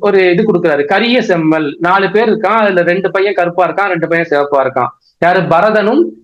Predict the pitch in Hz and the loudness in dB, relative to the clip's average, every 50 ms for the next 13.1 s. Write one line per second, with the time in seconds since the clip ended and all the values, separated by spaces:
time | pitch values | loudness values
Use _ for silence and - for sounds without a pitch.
0 | _ - 185 180 180 220 214 214 - 180 165 160 170 214 226 175 180 156 147 143 | _ -4 -4 -2 0 0 0 0 0 0 0 0 0 0 0 0 0 0 0 0
1 | 143 160 180 233 226 220 208 196 240 247 240 214 180 165 151 143 139 139 160 170 | 0 2 0 2 2 0 0 0 0 0 -2 -2 -2 0 0 0 0 2 2 0
2 | 185 180 175 175 208 220 220 185 147 156 156 - - 165 202 226 220 - _ _ | 0 0 0 0 0 2 2 0 0 -2 -4 -2 -2 -2 -2 -2 -4 -10 _ _
3 | _ _ - 190 208 262 - - 269 220 196 190 233 226 220 196 175 - 190 185 | _ _ -2 0 0 0 0 0 0 0 0 2 0 0 0 0 0 0 -2 0
4 | 175 175 160 165 185 175 175 156 151 - 170 165 190 196 196 170 196 180 175 175 | 0 0 0 0 -2 0 0 -2 -2 -2 -4 -2 -2 -2 0 0 0 2 2 0
5 | 185 202 202 190 208 202 208 214 190 175 175 180 190 - - - - 147 135 - | 0 0 -2 -2 -2 0 0 2 0 0 0 0 -2 -4 -4 -2 -2 -2 0 0
6 | 143 143 - 151 156 156 151 156 156 156 151 156 156 - - _ _ _ - 131 | -4 -4 -2 0 0 0 2 2 2 2 0 0 -4 -6 -16 _ _ _ -6 -2
7 | 143 151 170 175 175 170 175 190 214 220 214 214 220 214 165 147 143 139 139 135 | 0 0 2 2 0 0 0 2 2 2 2 2 0 0 0 0 0 0 0 0
8 | 131 135 131 127 131 131 127 135 160 202 208 - 208 190 180 170 175 226 269 311 | 0 0 0 0 -2 -2 -2 0 0 0 -2 0 0 2 2 2 2 0 -2 -4
9 | - - - _ _ _ _ _ _ _ _ - 165 156 151 156 170 175 - 196 | -6 -8 -16 _ _ _ _ _ _ _ _ -2 -2 -2 0 -2 -4 -2 0 -2
10 | 185 170 170 156 160 180 214 196 170 - 147 - 160 143 139 139 139 135 139 156 | 0 0 0 0 0 0 0 0 0 -2 -4 -2 -2 0 2 2 0 0 0 0
11 | 160 165 156 143 139 135 139 - 151 165 175 - - 226 220 208 175 170 165 190 | 0 2 2 2 2 0 0 0 0 0 0 0 0 0 0 2 2 2 4 2
12 | 208 180 175 185 180 190 160 156 - 151 151 143 139 139 139 135 127 135 196 294 | 2 4 2 2 2 2 0 0 -2 -6 -4 -2 0 2 2 2 2 2 2 0
13 | 339 | 0